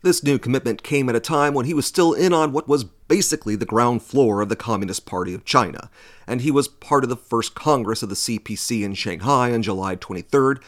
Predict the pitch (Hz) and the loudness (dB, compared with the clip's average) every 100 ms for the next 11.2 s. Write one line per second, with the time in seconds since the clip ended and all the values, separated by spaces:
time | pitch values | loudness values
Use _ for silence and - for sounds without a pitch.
0 | - - 117 113 113 107 - 95 85 123 | -20 -4 -2 -2 -2 -6 -6 -12 -4 -2
1 | 107 - - - - _ _ _ 196 208 | -4 -8 -20 -20 -20 _ _ _ 2 4
2 | 190 151 123 - 120 104 110 - 87 - | 4 2 -4 -2 -4 -2 -8 -10 -12 -10
3 | 87 - - - 196 170 - - - - | -10 -10 -8 2 4 4 0 -8 -10 -8
4 | - - - 139 - 127 127 117 104 117 | -8 -6 0 0 0 -2 0 0 0 0
5 | 104 98 120 101 95 - 107 104 101 - | 0 -2 -2 -2 -4 -4 -4 -4 -8 0
6 | 139 127 127 107 101 - - _ 117 107 | 2 2 0 -2 -4 -10 -20 _ -2 0
7 | 110 - 95 95 92 78 - 117 117 - | -4 -4 -6 -6 -6 -10 -4 -2 -2 -4
8 | - 101 - 98 - - - - 277 240 | -8 -10 -8 -12 -12 -20 -20 -6 -2 0
9 | 170 151 139 143 - 131 123 117 120 123 | 4 4 6 4 4 0 -2 -4 -4 -2
10 | 123 127 110 131 120 - - 98 110 92 | -2 -2 -2 0 -2 -2 -6 -4 -4 -4
11 | - - | -6 -12